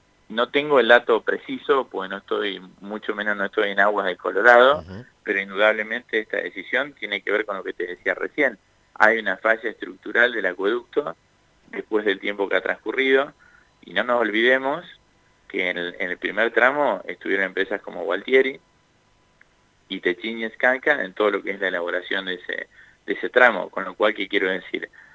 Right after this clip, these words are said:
Speaker 1: Que indudablemente deben estar previendo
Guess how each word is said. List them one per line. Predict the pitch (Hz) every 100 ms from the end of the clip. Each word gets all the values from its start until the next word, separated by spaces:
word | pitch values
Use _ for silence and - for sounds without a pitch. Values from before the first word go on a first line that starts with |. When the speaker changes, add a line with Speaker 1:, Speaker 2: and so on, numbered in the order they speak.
| _
Speaker 1:
Que | -
indudablemente | 101 98 104 107 107 117 123 127
deben | 104 110
estar | 104 98 107 -
previendo | 107 117 120 117 123 139